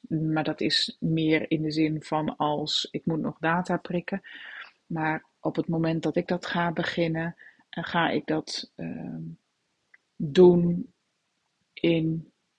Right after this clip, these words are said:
een iets ander tempo. Dus niet vier weken achter elkaar, maar, eh, vier keer en dan, eh, een maand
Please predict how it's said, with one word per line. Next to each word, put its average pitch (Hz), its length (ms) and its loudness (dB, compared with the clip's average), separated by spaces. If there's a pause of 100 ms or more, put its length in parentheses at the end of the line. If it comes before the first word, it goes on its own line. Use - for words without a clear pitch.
(120)
een 165 260 -6
iets - 320 2
ander 170 420 2
tempo. 156 400 0
Dus 156 160 -2
niet 170 240 0
vier 180 340 6
weken 170 340 2
achter 170 360 -4
elkaar, 175 420 2
maar, 165 360 -2 (480)
eh, 165 520 -8 (520)
vier 175 440 4
keer 160 380 0
en 160 140 -4
dan, 160 380 -4
eh, 160 340 -10 (100)
een 165 220 0
maand 156 480 0